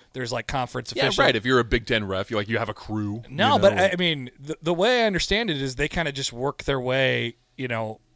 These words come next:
Speaker 1: through the wave of the country and then re-
Speaker 2: Really?
Speaker 1: recycle back through.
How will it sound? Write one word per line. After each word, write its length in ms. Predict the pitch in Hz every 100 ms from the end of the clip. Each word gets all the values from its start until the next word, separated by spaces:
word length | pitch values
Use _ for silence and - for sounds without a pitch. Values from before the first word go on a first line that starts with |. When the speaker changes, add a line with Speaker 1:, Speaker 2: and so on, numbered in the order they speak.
| _
Speaker 1:
through 300 | - 151 139
the 140 | 127 123
wave 420 | 120 120 123 123
of 220 | 113 104
the 80 | 113
country 640 | - 127 - 117 107 113 -
and 180 | 120 117
then 300 | 113 113 120
re- 140 | 131 247
Speaker 2:
Really? 340 | 139 107 135
Speaker 1:
recycle 440 | 127 131 131 - 147
back 280 | 120 120
through. 480 | - 139 139 127 117